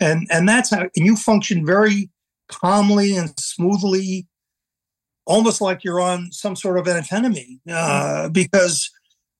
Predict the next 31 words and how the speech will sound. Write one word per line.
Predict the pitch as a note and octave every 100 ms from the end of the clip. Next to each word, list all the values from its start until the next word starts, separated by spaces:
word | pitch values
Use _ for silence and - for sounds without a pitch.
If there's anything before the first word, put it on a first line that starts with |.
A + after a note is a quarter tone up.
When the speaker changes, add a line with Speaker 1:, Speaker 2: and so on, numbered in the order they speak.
| _ _ _
Speaker 1:
even | G3+ A#3 A#3
in, | A3 G#3+ F#3+
in | F#3+
extreme | F3+ - G#3+ G3+
situations, | - F#3+ F#3+ E3 D#3
you're | F#3
in | F#3 F#3+
a | D#3
peaceful | - A#3+ A3+ - F#3+ -
pl-, | G#3+
you | F#3+
have | F#3 -
to | G#3
be | G3
in | F3+
a |
peaceful | - G3+ - E3 -
place | - F3 D3
for | -
yourself | D3 C3+ G3 E3 D#3 _ _ _
in | F3
order | F3 G3+ E3+
to | D#3+
do | F3+
the | D#3+
right | D#3+ E3
thing, | - D#3+
in | F3 -
order | F3 F3+ F3+
to | F#3
survive, | C#3+ D#3+ D#3 D3+ D3